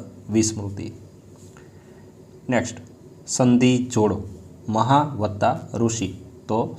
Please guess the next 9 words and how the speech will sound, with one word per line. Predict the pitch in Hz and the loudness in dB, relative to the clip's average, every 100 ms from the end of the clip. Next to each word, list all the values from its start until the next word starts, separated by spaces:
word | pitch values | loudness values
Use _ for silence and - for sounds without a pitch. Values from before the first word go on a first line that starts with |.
| - | -6
શું | 127 | -2
થશે? | 117 104 117 170 180 - - | 0 -2 -2 -4 -6 -16 -10
મહર્ષિ. | 101 107 117 - - 90 - - - - - - - - - - - - - - | -4 4 4 4 -2 -6 -8 -18 -20 -20 -20 -20 -20 -20 -20 -20 -20 -20 -20 -18
સંધિ | - 123 113 117 | -6 -2 2 2
શું | 117 113 | 0 -4
થશે? | 104 98 143 - - | -4 -2 -4 -6 -10
મહર્ષિ. | 104 101 104 - 87 - - - - - - - - - - - - - - - - - - - - | -4 -2 0 -2 -6 -8 -16 -20 -20 -20 -20 -20 -20 -20 -20 -20 -20 -20 -20 -20 -20 -20 -20 -20 -16
સંધિ | - 120 123 127 127 127 | -2 2 4 4 2 0
છોડો. | - 113 104 | -2 0 -2